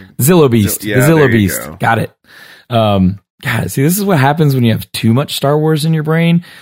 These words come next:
Speaker 1: It's like you
Speaker 2: It
Speaker 1: put
Speaker 2: takes a
Speaker 1: another new
Speaker 2: minute
Speaker 1: piece
Speaker 2: to
Speaker 1: in and another thing pops out.
Speaker 2: Which
Speaker 1: <laughs> It's
Speaker 2: sometimes it takes a
Speaker 1: constant.
Speaker 2: minute to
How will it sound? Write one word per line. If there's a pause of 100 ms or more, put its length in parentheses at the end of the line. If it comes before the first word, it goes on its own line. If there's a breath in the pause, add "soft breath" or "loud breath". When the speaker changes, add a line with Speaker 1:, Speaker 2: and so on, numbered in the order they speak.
(280 loud breath)
Speaker 1:
It's
like
you
Speaker 2:
It
Speaker 1:
put
Speaker 2:
takes
a
Speaker 1:
another
new
Speaker 2:
minute
Speaker 1:
piece
Speaker 2:
to
Speaker 1:
in
and
another
thing
pops
out. (380 loud breath)
Speaker 2:
Which
Speaker 1:
<laughs>
It's
Speaker 2:
sometimes
it
takes
a
Speaker 1:
constant.
Speaker 2:
minute
to